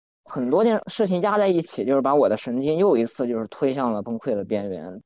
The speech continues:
后来我才知道这个叫双向情感障碍，就是当时在狂躁和抑，抑郁的两端就开始摇摆，就是比如说可能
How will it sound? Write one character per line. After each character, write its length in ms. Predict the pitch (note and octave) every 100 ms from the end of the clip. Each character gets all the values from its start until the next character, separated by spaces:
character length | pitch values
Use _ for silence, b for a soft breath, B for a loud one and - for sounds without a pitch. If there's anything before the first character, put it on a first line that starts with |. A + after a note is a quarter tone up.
| _
后 180 | - A#3
来 140 | C3 F3
我 100 | D#3
才 160 | C3
知 160 | A2+ C3+
道 140 | A#2+
这 100 | D3
个 140 | C3 A#2
叫 100 | A2
双 180 | E3+
向 120 | F3 C3
情 120 | D3+
感 140 | B2
障 220 | C#3+ B2
碍， 180 | B2 A2+ -
就 100 | D3
是 80 | C#3+
当 220 | D#3+ D#3+
时 180 | - C3
在 240 | C3+ B2+ _ _ _ _ _
狂 320 | - C3+ C3
躁 180 | D3+ C#3+
和 160 | C#3 C3
抑， 180 | C#3 -
抑 140 | E3
郁 140 | D3+ C#3
的 140 | B2
两 240 | A2+ E2
端 180 | G2+ B2
就 80 | B2+
开 200 | - B2+
始 120 | A#2+
摇 200 | F#2 F#2
摆， 240 | G#2+ E2 A2
就 100 | A#2+
是 80 |
比 140 | A2+ A2
如 120 | G#2+
说 300 | - B2 B2
可 160 | - A2+
能 240 | A2+